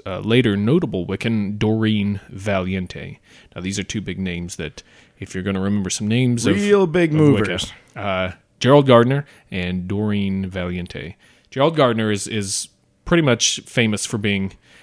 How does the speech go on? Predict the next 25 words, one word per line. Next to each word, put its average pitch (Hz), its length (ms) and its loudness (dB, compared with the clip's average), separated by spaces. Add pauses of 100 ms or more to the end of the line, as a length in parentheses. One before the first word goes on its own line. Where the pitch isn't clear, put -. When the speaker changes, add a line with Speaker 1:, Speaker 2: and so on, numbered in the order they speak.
(120)
Speaker 1:
I - 40 -4
think 131 180 0
they 120 80 2
call 123 160 2
him 104 120 2
the 95 60 -2
father 98 480 0
of 92 120 -4
modern 95 340 -2
witchcraft. 95 640 -6 (480)
Speaker 2:
Yeah, 160 200 4
Speaker 1:
Did 120 40 2
you, - 80 0
Speaker 2:
I've, 127 120 -2
Speaker 1:
did 123 120 -4
you 139 80 2
Speaker 2:
yeah, 113 60 2
Speaker 1:
see 101 80 0
that? 131 200 -2
Speaker 2:
I 113 100 0
have 104 180 -4
seen 98 140 -10
that. 90 180 -14 (180)
Speaker 1:
He 139 160 -2
got 113 540 2